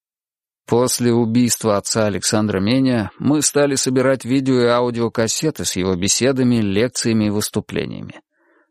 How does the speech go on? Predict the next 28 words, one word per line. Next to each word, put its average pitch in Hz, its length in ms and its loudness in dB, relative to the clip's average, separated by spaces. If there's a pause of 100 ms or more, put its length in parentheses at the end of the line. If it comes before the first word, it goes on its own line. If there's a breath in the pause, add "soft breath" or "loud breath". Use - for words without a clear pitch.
Мы 165 220 2
столкнулись 175 640 0
с 139 60 -2
большими 143 520 0
трудностями. - 760 -6 (460)
Далеко 170 440 0
не 180 160 0
все, 190 260 0
у 131 140 2
кого 127 280 2
хоть 123 220 -2
что-то - 460 -2
было, 120 360 -2 (360 soft breath)
хотели, 160 420 0
чтобы 110 320 0
про 110 220 0
их 117 100 -10
кассеты 127 520 -2
узнали. 127 540 -2 (520)
А 127 100 2
другие, 123 440 2
наоборот, 175 600 2
хотели 139 460 0
отдать, 107 640 0
так 120 160 -2
как 117 180 -2
боялись 104 540 0
обысков. - 560 -10